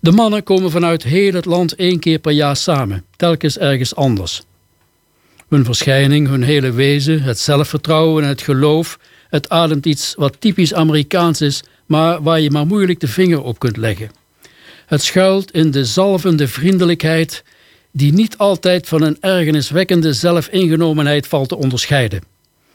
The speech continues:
De witte polo's, zowel nederig als aanmatigend. Zoals het land een haast spiritueel geloof in eigen kunnen en goedheid verenigt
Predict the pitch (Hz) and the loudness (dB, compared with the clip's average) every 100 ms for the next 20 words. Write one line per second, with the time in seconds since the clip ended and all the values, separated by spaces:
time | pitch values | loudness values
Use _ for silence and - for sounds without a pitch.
0 | _ - - - - 135 180 180 - 202 | _ -20 -20 -20 0 2 2 0 -2 0
1 | 185 139 127 131 156 139 143 127 135 180 | 2 2 -2 -4 -2 2 2 2 2 2
2 | 175 156 147 - 143 139 - 135 139 147 | 0 -2 -4 -2 -2 -2 -2 2 4 2
3 | 143 123 117 92 - _ _ _ - 135 | 0 -4 -4 -6 -14 _ _ _ -4 -2
4 | 113 110 147 151 156 151 160 117 123 117 | 0 -4 0 2 2 0 -4 -2 -2 -2
5 | - - - 240 202 185 175 170 151 160 | -8 -8 0 2 2 2 0 2 2 0
6 | 151 151 165 170 143 135 180 156 131 117 | 0 -2 0 0 0 0 0 2 0 -2
7 | 226 - 170 165 135 113 185 185 175 160 | -4 0 0 0 -4 -2 0 2 0 -2